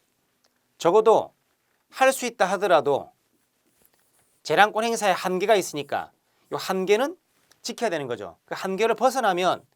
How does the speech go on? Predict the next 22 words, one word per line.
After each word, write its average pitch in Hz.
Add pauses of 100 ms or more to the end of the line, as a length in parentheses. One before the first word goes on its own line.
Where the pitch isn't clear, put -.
(480)
위법한 214
것으로 147 (240)
인정하는 165
겁니다. 92 (1000)
아무리 175
재량권 160
행사를 160
하더라도 127 (560)
비례원칙, 190
평등원칙을 185
위반한 190
행위는 165
위법하다라고 135
배웠죠. 151 (480)
재량의 143
한계 147
이론 156
때문에. 98 (640)
그래서 220 (400)
재량권이 214
있어도 165
그렇게 185